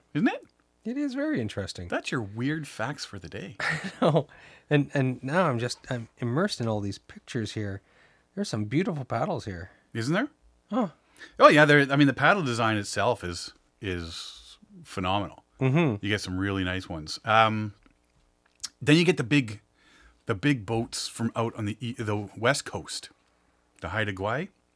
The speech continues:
Speaker 2: Yeah.
Speaker 1: They're big boats and stuff like that. And you start looking at them. Now, that looks like, now I've seen modern ones. The, the older ones, I really didn't see a good picture. But you get a whole bunch of people in those paddling.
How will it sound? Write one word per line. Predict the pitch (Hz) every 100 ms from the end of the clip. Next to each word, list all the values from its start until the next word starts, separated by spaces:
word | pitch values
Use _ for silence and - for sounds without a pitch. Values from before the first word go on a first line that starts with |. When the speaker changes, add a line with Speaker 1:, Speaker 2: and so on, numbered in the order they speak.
| _ _ -
Speaker 2:
Yeah. | 143 - _ -
Speaker 1:
They're | 95 117
big | 139 107
boats | 120 135 -
and | 123
stuff | 123
like | 117 120
that. | 104 131 - - - - -
And | -
you | 120
start | - 151
looking | 127 - 113
at | 104
them. | 113 117 92 - - -
Now, | 147 156
that | 220 294
looks | 302 -
like, | 202 175 - _ - - - - _ - - _ _ _ _ - - - -
now | 139
I've | 165
seen | - 165
modern | 147 139 139 131
ones. | 123 120
The, | 113 117 120
the | 117
older | - 147 175
ones, | 165 143
I |
really | 120 113 113 123 127 127
didn't | 117 113 107
see | -
a | 107
good | 113 101
picture. | - 120 - 78 - _ _ _ _ _ _ _ _ _ -
But | 139
you | 143
get | 135
a | 113
whole | 117
bunch | 110 107
of | 92
people | 127 127
in | 113
those | 90
paddling. | - 90 82 69 -